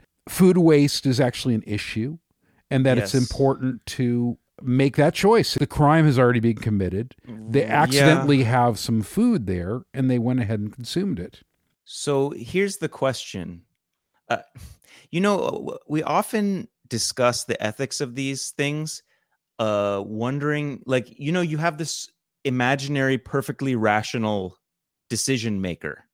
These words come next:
Speaker 2: And so you, you think through the strategy of what is the optimal thing to do if people were logical. So, uh, on one hand, let's say everybody, every time they accidentally got a bit of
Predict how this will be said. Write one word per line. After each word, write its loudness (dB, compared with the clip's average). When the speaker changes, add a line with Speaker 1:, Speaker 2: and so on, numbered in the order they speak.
Speaker 2:
And 0
so 0
you, 0
you -2
think -6
through -6
the -6
strategy -2
of -4
what 0
is -6
the -6
optimal -4
thing -6
to -8
do -2
if -8
people -4
were 0
logical. -6
So, 4
uh, 2
on 0
one 2
hand, 0
let's -2
say 2
everybody, 0
every 0
time 0
they 2
accidentally -2
got 2
a 0
bit 0
of -2